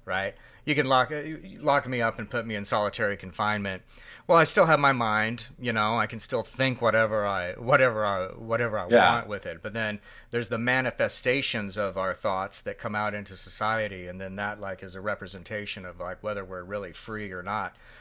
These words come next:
Speaker 1: But of course, I mean, it begins as a decision, a decision in the mind.
Speaker 2: Well, freedom of speech, of course, was hugely debated, um, in the seventeen seventies in the United States.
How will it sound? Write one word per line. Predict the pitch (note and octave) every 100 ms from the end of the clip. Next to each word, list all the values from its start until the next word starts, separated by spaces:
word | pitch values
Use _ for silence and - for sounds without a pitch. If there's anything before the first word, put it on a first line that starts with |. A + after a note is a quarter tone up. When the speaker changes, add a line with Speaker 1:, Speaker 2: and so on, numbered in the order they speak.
| -
Speaker 1:
But | A2+
of | A2+
course, | C#3 B2+ A2 - - - - - _ -
I | A#2
mean, | A#2
it | A2
begins | G#2+ B2+ A#2+
as | G#2 F2+
a |
decision, | F2 - G#2+ G#2 F2 C#2+ - - -
a |
decision | F#2 F2 A2 F#2 F#2
in | F#2
the |
mind. | F2 F#2+ F#2+ E2 D#2+ - - - - - -
Speaker 2:
Well, | G#2
freedom | G2+ C#3+ A#2 F2+
of | E2
speech, | - G#2 F2+
of | -
course, | F#2+ E2+ F#2
was | E2+ - - - -
hugely | - D#3 B2+ F2+ F2
debated, | D2+ G2 G#2+ G#2 - - - - - - -
um, | D#2+ D2+ C2+ B1 A#1+ - - -
in | F#2
the | D#2
seventeen | E2+ G2 F2 D#2+ D#2+ D2+
seventies | - F2+ D#2+ C#2+ C#2
in | D2+
the | D2
United | D2+ D2+ D2 B1+
States. | - - D2+ -